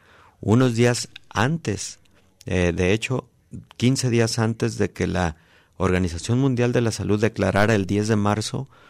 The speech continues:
pandemia a covid diecinueve. La Universidad de Guadalajara montó laboratorios para la realización de pruebas masivas,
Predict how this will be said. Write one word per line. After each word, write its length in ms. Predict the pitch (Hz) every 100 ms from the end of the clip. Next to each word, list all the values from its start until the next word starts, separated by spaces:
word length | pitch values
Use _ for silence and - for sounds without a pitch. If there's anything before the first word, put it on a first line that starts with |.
| _ _
pandemia 540 | 92 92 98 101 107 95
a 80 |
covid 280 | - 82 98
diecinueve. 640 | 101 104 - 95 104 110 - _ _ - - -
La 120 | -
Universidad 380 | 92 92 85 98
de 60 | 101
Guadalajara 720 | 98 90 90 - 98 101 98 - _ _ _ _ _
montó 600 | - 90 90 85 98 104 110
laboratorios 720 | 98 87 82 - 98 104 -
para 220 | 87 87
la 140 | 87
realización 580 | 85 87 90 87 - 95
de 100 | 98
pruebas 440 | - 98 95 90
masivas, 720 | 85 85 - 101 101 104 -